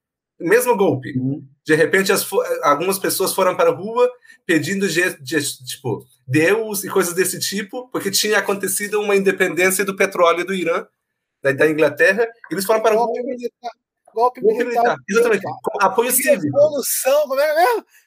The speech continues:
Speaker 1: Revolução civil e civil-militar. Aconteceu a mesma coisa lá. A mesma coisa, três anos antes do Brasil. Então, era, era moda. Naquela época, os Estados Unidos era especialista em fazer isso. Olha, a gente quer uma coisa, vamos,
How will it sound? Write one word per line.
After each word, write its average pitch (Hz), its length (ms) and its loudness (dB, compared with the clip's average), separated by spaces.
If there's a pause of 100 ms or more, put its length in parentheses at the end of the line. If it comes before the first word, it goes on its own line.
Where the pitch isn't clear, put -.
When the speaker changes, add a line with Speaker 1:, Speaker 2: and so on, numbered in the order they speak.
(180)
Speaker 1:
Revolução 180 420 2
civil 220 360 -4
e 202 220 -8
civil-militar. 208 840 -4 (440)
Aconteceu 233 500 2
a 233 100 4
mesma 247 420 2
coisa 240 340 0
lá. 165 220 0 (260)
A 151 60 -6
mesma 240 300 0
coisa, 160 280 2
três 220 280 2
anos 226 240 2
antes 208 200 -2
do 196 60 -14
Brasil. 190 460 -4 (580)
Então, 233 200 4
era, 254 260 2
era 262 160 6
moda. 214 360 2
Naquela 151 300 -2
época, 156 400 0
os 135 80 -6
Estados 160 240 -8
Unidos 190 320 -8
era 190 140 -4
especialista 190 600 -4
em 220 100 -6
fazer 185 260 -4
isso. - 420 -8 (600)
Olha, 127 220 2
a 113 60 2
gente 127 240 -8
quer 156 160 2
uma 147 260 0
coisa, 196 480 0
vamos, 190 400 -2